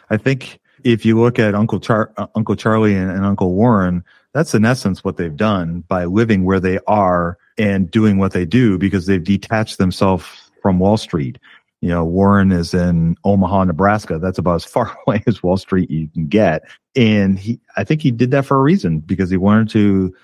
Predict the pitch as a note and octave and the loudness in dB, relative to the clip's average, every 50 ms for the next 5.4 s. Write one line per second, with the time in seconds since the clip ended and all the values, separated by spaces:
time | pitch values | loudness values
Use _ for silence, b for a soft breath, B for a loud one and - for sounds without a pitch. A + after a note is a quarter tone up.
0 | b b - - G#2 - - C3 C#3+ C3 G#2+ F#2 - - G2+ F#2+ G2 F#2 - - | b b -6 -6 -4 0 0 0 2 2 0 0 0 0 0 0 0 -2 -4 -2
1 | - G2 F#2+ F#2 F2+ F2+ F2 E2+ F#2+ F2+ E2+ G2+ A#2+ C3+ - E2+ F2 F2+ F2+ F2+ | 0 0 0 0 0 -2 -2 -2 -2 0 0 0 0 0 0 -2 -2 -2 -2 -2
2 | F#2 - - F2+ F#2 F2+ F#2 F#2 F#2+ G2 - G2 F#2+ F#2+ F#2 E2+ F#2 F2 F#2 - | -4 -6 -8 -6 -4 -2 -2 -2 -2 -2 -2 0 0 0 0 0 0 -2 -2 -4
3 | - - - G#2+ F#2 E2+ F#2 - - - - G2+ G#2 A#2+ - - F2 D#2+ D#2+ D#2+ | -4 -2 -2 -2 0 -2 -4 -4 -4 -2 -2 -2 -2 -2 -2 -2 -2 0 0 -2
4 | D#2 D#2+ b b b b b b b b b b - G2 F#2 F2+ F2 E2+ G#2+ G#2+ | -2 -4 b b b b b b b b b b -2 0 0 0 0 0 0 0
5 | A2 - - F2+ F2 F2+ F2+ | -2 -2 -4 -2 -2 -2 -4